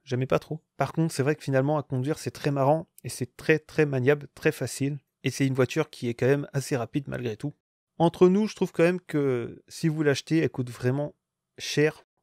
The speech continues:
Enfin, en tarif normal, elle est quand même à un million six cent vingt mille dollars, et personnellement, quand j'ai un million six cent vingt mille dollars, je préfère les investir dans autre chose que dans une voiture, euh, comme celle-ci.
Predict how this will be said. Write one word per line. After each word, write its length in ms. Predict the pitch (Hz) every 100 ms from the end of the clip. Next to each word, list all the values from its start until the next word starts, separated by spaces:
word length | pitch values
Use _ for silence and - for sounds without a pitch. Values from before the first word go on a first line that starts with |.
| _ -
Enfin, 320 | 135 151 151
en 80 | 143
tarif 260 | 131 127
normal, 300 | 143 139 151
elle 80 | 120
est 60 | 120
quand 100 | 131
même 160 | 139
à 80 | 127
un 80 | 131
million 320 | 147 147 147
six 140 | -
cent 120 | - 127
vingt 140 | 131
mille 180 | 127 123
dollars, 460 | 127 131 147 - _
et 80 | -
personnellement, 680 | - 131 143 139 139 151 160
quand 120 | -
j'ai 140 | 127 131
un 80 |
million 240 | 131 131 139
six 140 | -
cent 120 | 139
vingt 120 | 127 127
mille 120 | 123
dollars, 260 | 127 143
je 60 | 147
préfère 240 | - -
les 140 | 123 127
investir 400 | 127 123 - 127
dans 160 | 127
autre 100 | 127
chose 160 | 147 143
que 100 | 127
dans 120 | 117
une 160 | 120 120
voiture, 500 | 127 - 143 139 -
euh, 60 | - - _ _ _
comme 100 | 135
celle-ci. 380 | 127 131 -